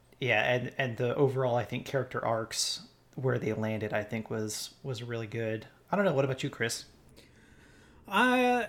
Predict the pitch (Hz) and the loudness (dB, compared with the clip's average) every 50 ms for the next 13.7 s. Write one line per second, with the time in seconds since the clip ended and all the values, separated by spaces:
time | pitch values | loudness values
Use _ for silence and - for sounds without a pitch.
0 | - 180 190 196 190 - - - - - 214 220 220 233 254 233 - - - - | 2 4 6 6 4 2 -2 -10 -2 4 6 8 8 8 6 4 2 -2 -2 -4
1 | - - - - - - - - - - 175 175 175 170 165 170 170 175 180 180 | -6 -10 -12 -14 -20 -20 -20 -16 -6 -2 0 2 4 4 4 4 4 6 6 6
2 | 165 147 135 147 160 170 165 160 156 147 139 - - 240 240 233 226 233 226 226 | 6 4 4 4 4 4 6 6 4 4 2 2 2 6 8 8 8 8 8 6
3 | 220 208 - 220 220 - 202 - - 214 208 196 202 208 208 202 165 143 135 135 | 6 6 4 2 2 -2 -8 -4 -2 0 2 2 4 4 4 4 4 2 2 0
4 | 123 120 135 139 147 151 151 147 139 135 127 127 123 - 156 170 185 190 185 185 | -2 -4 -2 0 2 4 4 4 4 2 -2 -4 -4 -2 0 2 2 2 2 2
5 | 185 185 180 160 - - 151 151 151 156 156 156 151 147 156 156 147 143 185 170 | 2 0 0 -2 -4 -4 -2 0 0 2 2 2 0 0 -2 -2 -2 0 -2 -2
6 | 139 - - - 175 175 165 147 151 143 143 - 165 165 156 151 147 143 - - | -2 -4 -8 -4 -2 0 0 0 -2 -4 -4 -4 -2 0 0 0 0 -2 -4 -6
7 | 147 143 143 139 139 139 139 139 139 151 139 - - - 156 143 143 135 139 - | -2 -2 0 0 0 0 -2 -2 -4 -6 -6 -8 -8 -6 -4 -4 -4 -4 -6 -8
8 | - - 175 170 147 151 143 151 160 147 - - - 156 143 139 - - - 156 | -6 -4 -2 -2 0 0 0 0 -2 -2 -2 -2 -4 -4 -4 -4 -4 -4 -4 -4
9 | 151 156 156 151 147 143 139 139 - 160 147 143 - - 143 139 135 135 131 131 | -4 -2 -4 -4 -6 -6 -8 -8 -8 -8 -8 -8 -8 -8 -6 -6 -6 -6 -6 -8
10 | 127 127 - - - - - - - 175 160 156 165 160 - - 180 170 170 170 | -8 -10 -12 -16 -20 -20 -16 -6 -2 2 2 2 2 0 0 0 2 4 4 4
11 | 165 170 170 170 170 165 175 - - - - - 156 156 151 147 143 139 - - | 4 2 2 2 2 0 0 -4 -8 -10 -6 -4 -2 0 0 -2 -4 -6 -12 -18
12 | - - - - - 165 170 180 196 196 - - - - - - - - - - | -20 -20 -10 -6 -4 -2 0 0 -2 -2 -4 -10 -18 -20 -20 -20 -20 -20 -20 -20
13 | - - - - 170 160 160 151 156 143 143 - - | -20 -14 -4 0 2 4 4 4 4 2 0 -8 -16